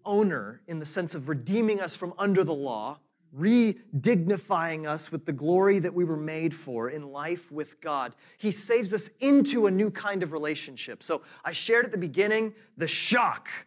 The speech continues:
of, of a coach that I had looked up to being in the room with me and doing life with me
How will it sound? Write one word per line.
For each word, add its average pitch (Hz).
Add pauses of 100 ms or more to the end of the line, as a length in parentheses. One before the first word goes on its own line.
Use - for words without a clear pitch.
(360)
of, 165 (100)
of 156
a 165
coach 233
that 233
I 214
had 190
looked 208
up 208
to 196
being 233
in 370
the 285
room 247
with 202
me 170
and 165
doing 254
life 196
with 185
me 139